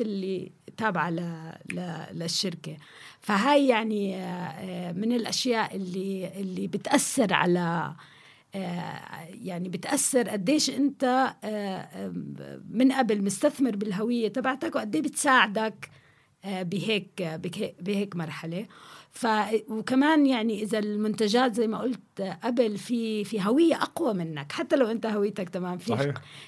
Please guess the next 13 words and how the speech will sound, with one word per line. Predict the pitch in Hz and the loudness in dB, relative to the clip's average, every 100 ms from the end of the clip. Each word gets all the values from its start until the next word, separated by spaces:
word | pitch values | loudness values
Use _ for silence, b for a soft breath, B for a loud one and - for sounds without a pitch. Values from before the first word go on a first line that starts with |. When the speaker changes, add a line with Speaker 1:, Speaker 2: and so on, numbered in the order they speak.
| B | B
Speaker 1:
في | - 233 226 - | -2 0 0 0
هوية | 214 254 247 | 2 2 2
أقوى | - - - 262 233 269 | 2 -2 0 2 6 6
موجودة | 254 202 196 233 202 | 4 2 0 -2 -2
بال-، | 180 180 180 180 180 185 170 | -2 -2 -2 -4 -4 -6 -8
بالسوق، | - 165 - 226 320 - - B B B B B | -8 -6 -2 2 2 0 -8 B B B B B
في | 233 | -4
براند | 190 233 233 220 175 180 170 - | 0 2 2 0 0 -2 -2 -4
أقوى، | - 277 294 339 | -4 0 2 4
وفي | 359 - 254 233 226 | 2 -2 -4 -2 0
الناس | 214 214 220 220 - - 202 185 175 | 0 0 -2 -2 -6 -6 -4 -4 -6
ثقتهم | 208 285 302 226 220 | -2 0 0 -2 -4
فيه | - 208 202 185 175 | -4 -4 -4 -4 -4